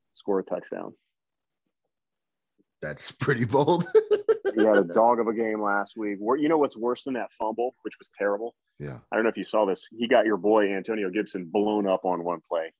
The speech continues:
Speaker 2: No, I didn't see it.
Speaker 1: Yeah, it was a, it was a run. I believe it was inside the ten 'cause it looked like a touchdown when they showed it from the reverse, from, like, the, the back angle. There was just a monster hole in front of him. Uh, Dax Milne whiffed on a block of Antoine Winfield,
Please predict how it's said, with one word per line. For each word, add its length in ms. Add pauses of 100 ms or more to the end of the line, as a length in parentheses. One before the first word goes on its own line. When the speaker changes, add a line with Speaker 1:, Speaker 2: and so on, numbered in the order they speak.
Speaker 2:
No, 480 (240)
I 60
didn't 160
see 220
it. 160
Speaker 1:
Yeah, 280
it 60
was 160
a, 240
it 40
was 140
a 240
run. 540
I 80
believe 220
it 80
was 100
inside 300
the 80
ten 180
'cause 100
it 100
looked 140
like 120
a 120
touchdown 520
when 100
they 80
showed 220
it 120
from 140
the 80
reverse, 480 (140)
from, 100
like, 160
the, 240
the 140
back 260
angle. 240
There 140
was 120
just 160
a 60
monster 480
hole 280
in 100
front 160
of 80
him. 160 (840)
Uh, 140
Dax 340
Milne 240
whiffed 280
on 140
a 100
block 380
of 100
Antoine 400
Winfield, 420